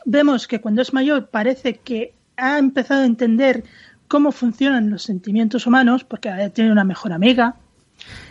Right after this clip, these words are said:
Eh, mm, conoce a Atticus y lo primero que siente por él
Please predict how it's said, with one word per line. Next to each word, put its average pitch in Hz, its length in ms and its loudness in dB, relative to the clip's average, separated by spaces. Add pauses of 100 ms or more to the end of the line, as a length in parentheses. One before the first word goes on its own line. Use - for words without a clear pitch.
(200)
Eh, 233 800 0 (260)
mm, 233 1000 0 (420)
conoce 247 460 0
a 269 60 -2
Atticus 262 500 -4
y 233 40 -4
lo 214 160 -4
primero 226 300 -4
que 233 120 -4
siente 226 280 -2
por 220 160 -8
él 233 280 0